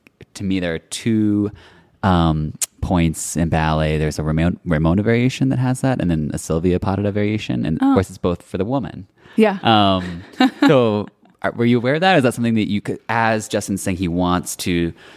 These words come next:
Speaker 1: sort of, like, subvert the idea of what a male
Speaker 2: Mm.
Speaker 1: variation is? Were you thinking like, "Oh, this, this is gonna ev-, evoke that feeling," and, uh, or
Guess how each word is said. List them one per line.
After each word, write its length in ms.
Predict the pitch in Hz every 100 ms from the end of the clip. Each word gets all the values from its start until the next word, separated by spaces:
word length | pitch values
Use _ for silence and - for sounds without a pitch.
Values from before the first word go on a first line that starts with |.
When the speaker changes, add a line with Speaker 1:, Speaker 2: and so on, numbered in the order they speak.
| -
Speaker 1:
sort 200 | 104 82
of, 80 | 76
like, 160 | 80
subvert 420 | - 85 85 82 - _ -
the 460 | 87 92 82 80 69 - -
idea 380 | 87 76 87 82
of 180 | 87 85
what 440 | 82 80 80 - -
a 40 | 247
male 240 | 233 98
Speaker 2:
Mm. 20 |
Speaker 1:
variation 440 | 87 85 85 107 110
is? 280 | 120 110
Were 60 | 95
you 180 | 82 80
thinking 340 | - 98 92
like, 160 | 85 85
"Oh, 80 | 82
this, 280 | 87 - - 92 -
this 300 | 87 - 85
is 100 | -
gonna 200 | 85 80 50
ev-, 180 | 80 - - - _ _ -
evoke 380 | 85 82 -
that 360 | - 80 92 -
feeling," 420 | 117 113 113 110
and, 100 | 80
uh, 80 | 78 - -
or 200 | 85